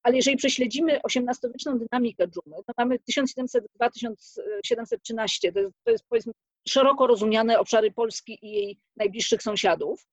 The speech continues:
ale już w dziewiętnastym roku mamy tę chorobę w Turcji, na Rusi Czerwonej i ona znowu wraca do Polski.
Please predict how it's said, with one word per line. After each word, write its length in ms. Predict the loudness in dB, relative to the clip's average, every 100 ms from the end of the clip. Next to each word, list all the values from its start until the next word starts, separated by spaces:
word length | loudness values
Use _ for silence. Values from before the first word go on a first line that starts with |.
| _
ale 180 | 2 4
już 180 | 4 0
w 40 | 0
dziewiętnastym 580 | 2 0 0 -2 0
roku 220 | 0 0 0
mamy 200 | -2 0
tę 100 | 2
chorobę 300 | 4 4 4
w 60 | 2
Turcji, 580 | -6 -6 -10 -8 -6 -6 _
na 120 | -2
Rusi 240 | 0 -2 0
Czerwonej 540 | 2 4 2 2 2
i 40 | 6
ona 160 | 6
znowu 280 | 4 0 0
wraca 360 | 0 0 2 0
do 120 | 0
Polski. 460 | -4 -12 -14 -20